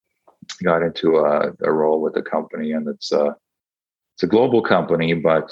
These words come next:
the, um, um, the com-, the office that I was in was a fairly small office. I think we had twenty-one employees in that particular office.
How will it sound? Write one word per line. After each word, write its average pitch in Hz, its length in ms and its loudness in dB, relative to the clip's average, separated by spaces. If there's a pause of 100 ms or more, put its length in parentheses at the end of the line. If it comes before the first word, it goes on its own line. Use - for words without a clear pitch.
(100)
the, 80 420 -4
um, 76 440 0 (440)
um, 78 480 -4 (1120)
the - 140 -2
com-, 87 340 -2
the 90 140 2
office 90 340 2
that 85 100 0
I 82 120 2
was 80 240 0
in 80 260 0
was 78 200 -2
a 73 60 -4
fairly 76 260 0
small 80 320 0
office. - 480 -2
I 71 100 -4
think - 200 -6
we 78 140 -4
had 73 200 -2 (240)
twenty-one 80 560 0
employees 78 460 -2
in 76 80 -6
that 73 180 -2
particular 80 380 -2
office. - 540 -2